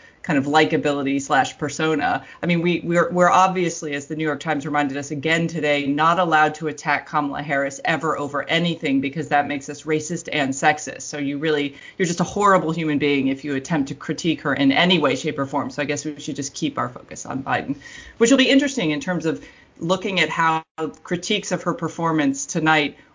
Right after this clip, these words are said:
will play in the mainstream media. I, I, it's gonna be a bloodbath.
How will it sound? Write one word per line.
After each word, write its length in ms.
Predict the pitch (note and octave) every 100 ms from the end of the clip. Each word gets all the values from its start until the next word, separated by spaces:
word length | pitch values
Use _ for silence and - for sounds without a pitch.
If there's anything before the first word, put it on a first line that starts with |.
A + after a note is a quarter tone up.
| -
will 140 | D#3
play 280 | - F3 D3
in 80 | C#3+
the 60 |
mainstream 420 | C#3+ C#3 C3+ D3 C3
media. 420 | C3+ - - -
I, 300 | C3+ - -
I, 80 | -
it's 180 | D#3+ -
gonna 220 | F3+ D#3
be 340 | D3+ C#3+ C3 - - _ - _ C#3+
a 60 |
bloodbath. 400 | C#3+ C3 - -